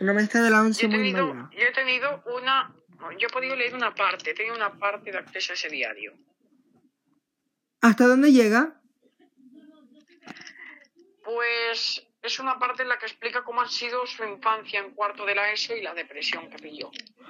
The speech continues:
Speaker 1: ¿Hasta cuarto de la eso? Y
Speaker 2: No, no, no. Que solo es el trocito del que habla de cómo ha sido cuarto de la eso para él.
Speaker 1: Solo cuarto. Pues yo tengo
Speaker 2: Sí.
Speaker 1: nacimiento, infancia.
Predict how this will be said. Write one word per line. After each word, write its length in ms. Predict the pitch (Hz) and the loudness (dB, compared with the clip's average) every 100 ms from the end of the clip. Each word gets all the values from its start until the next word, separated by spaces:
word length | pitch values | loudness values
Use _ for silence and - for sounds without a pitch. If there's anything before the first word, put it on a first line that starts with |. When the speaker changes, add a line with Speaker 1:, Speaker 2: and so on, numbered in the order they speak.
| - - - | -20 -18 8
Speaker 1:
¿Hasta 380 | 254 - 254 | 8 8 2
cuarto 260 | 240 294 302 | 6 6 8
de 80 | 311 | 6
la 180 | 320 320 | 8 6
eso? 500 | 285 - 156 147 - - - _ - - _ - - - - - - | 6 4 2 0 -10 -20 -20 _ -20 -20 _ -20 -20 -20 -20 -20 2
Y 80 | 220 | 4
Speaker 2:
No, 80 | |
no, 140 | 214 247 | 4 4
no. 380 | 247 180 - _ _ _ _ _ - | 0 -4 -10 _ _ _ _ _ -8
Que 80 | - | 0
solo 280 | 269 277 285 | 2 4 2
es 180 | 277 | 2
el 140 | 269 233 | -4 -4
trocito 480 | 233 233 262 - 277 | -4 -4 -6 -6 -4
del 300 | 247 233 185 | -4 -6 -2
que 120 | 233 | 2
habla 300 | 240 254 254 | 2 0 -4
de 120 | 233 | -6
cómo 180 | 233 240 | -6 -8
ha 40 | |
sido 280 | 233 247 254 254 | -6 -6 -8 -8
cuarto 420 | 226 220 233 233 | -8 -4 -4 -4
de 80 | 220 | -4
la 160 | 196 185 | -2 -2
eso 200 | 202 196 | -4 -10
para 260 | 151 117 | -10 -10
él. 160 | 107 104 _ | -10 -16 _
Speaker 1:
Solo 460 | - - 302 330 330 | 0 10 10 10 8
cuarto. 380 | 285 233 185 151 - - | 6 4 2 -6 -8 12
Pues 140 | 254 | 12
yo 160 | 262 330 | 12 12
tengo 540 | 277 233 202 156 143 - - - | 6 4 2 0 -2 -10 -20 -12
Speaker 2:
Sí. 100 | - | 6
Speaker 1:
nacimiento, 1040 | 254 294 - 294 294 294 254 196 175 139 - - - - - | 8 8 6 6 6 6 4 4 2 2 -4 -20 -20 -20 8
infancia. 1400 | 320 339 349 330 - _ 285 285 254 - 180 151 131 | 12 12 10 2 -4 _ 6 8 4 2 2 2 -2